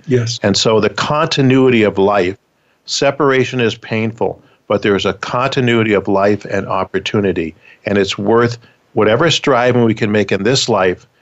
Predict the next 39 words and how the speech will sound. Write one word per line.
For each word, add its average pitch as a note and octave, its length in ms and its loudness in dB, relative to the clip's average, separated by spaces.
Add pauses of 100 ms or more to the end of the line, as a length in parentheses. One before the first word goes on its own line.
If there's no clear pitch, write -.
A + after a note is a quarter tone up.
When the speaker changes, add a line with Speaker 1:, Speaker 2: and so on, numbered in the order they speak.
(240)
Speaker 2:
as F#2+ 180 -2
Paul A2+ 300 -2
says, G2+ 260 0
for - 160 0
a F#2 60 0
better G2+ 280 0
resurrection. G2 640 0
If - 100 -8
we G2+ 120 0
have A2+ 160 0
to - 80 -8
come G#2+ 180 -2
back, G#2+ 260 -2
it's - 120 -4
gonna G2 160 -2
be F2+ 100 0
a F2+ 80 2
better A#2 300 0
one. F#2 260 -2
And G#2 80 -12 (240)
you G2 140 -2
won't G#2 160 0
have A2 180 -2 (140)
to G2+ 100 -4 (240)
<laughs> - 160 0
marry C3 280 4
that A2+ 160 2
same A#2+ 260 0
person A#2+ 300 0
you've G#2 80 0
been G#2+ 120 -2
married B2+ 260 2
to A#2+ 120 0
three A2+ 240 0
hundred G#2 260 0
times G#2 340 0 (320)
or A#2 160 2
whatever. A2 560 2 (200)
Um, G#2+ 420 0